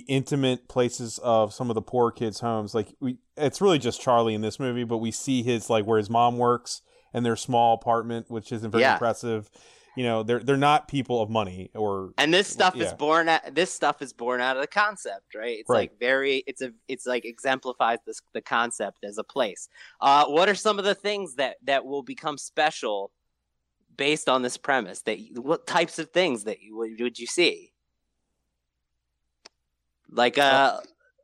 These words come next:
Speaker 2: go ahead,
Speaker 3: you,
Speaker 2: Jamie.
Speaker 3: you, what, what do you mean specifically? Like,
Speaker 2: Like
Speaker 1: Yeah, I need
Speaker 2: props.
Speaker 3: hockey matches? Oh,
Speaker 2: Yeah,
Speaker 3: props.
Speaker 2: props.
Speaker 1: Oh,
Speaker 3: Things,
Speaker 1: props.
Speaker 3: the objects.
Speaker 2: Yeah, things.
Speaker 3: Um, inline skating is one that,
Speaker 1: Well,
Speaker 3: y-,
Speaker 2: That's
Speaker 3: you
Speaker 2: right.
Speaker 3: know,
Speaker 1: how about this?
Speaker 3: went right
Speaker 1: What
Speaker 3: on
Speaker 1: if
Speaker 3: the
Speaker 1: one
Speaker 3: board.
Speaker 1: of the characters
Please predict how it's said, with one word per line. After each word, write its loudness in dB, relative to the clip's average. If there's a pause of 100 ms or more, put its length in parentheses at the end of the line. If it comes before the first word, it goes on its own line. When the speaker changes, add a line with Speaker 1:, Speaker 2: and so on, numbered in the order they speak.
(360)
Speaker 2:
go 4
ahead, 4
Speaker 3:
you, -4
Speaker 2:
Jamie. 4 (120)
Speaker 3:
you, -6
what, 2
what 2
do 0
you 4
mean 4
specifically? 2
Like, 4
Speaker 2:
Like 4
Speaker 1:
Yeah, 6
I 6
need 0
Speaker 2:
props. 6
Speaker 3:
hockey 4
matches? 0
Oh, 8
Speaker 2:
Yeah, 4
Speaker 3:
props. 6
Speaker 2:
props. 4
Speaker 1:
Oh, 8
Speaker 3:
Things, 6
Speaker 1:
props. 6
Speaker 3:
the -2
objects. 4
Speaker 2:
Yeah, 4
things. 0
Speaker 3:
Um, 2 (200)
inline 4
skating 0
is -2
one 2
that, 4
Speaker 1:
Well, 6
Speaker 3:
y-, -4
Speaker 2:
That's -12
Speaker 3:
you -4
Speaker 2:
right. 0
Speaker 3:
know, 2
Speaker 1:
how 6
about 4
this? 4
Speaker 3:
went 2
right 2
Speaker 1:
What 4
Speaker 3:
on 4
Speaker 1:
if 6
Speaker 3:
the -2
Speaker 1:
one 0
Speaker 3:
board. 6
Speaker 1:
of 4
the 2
characters 2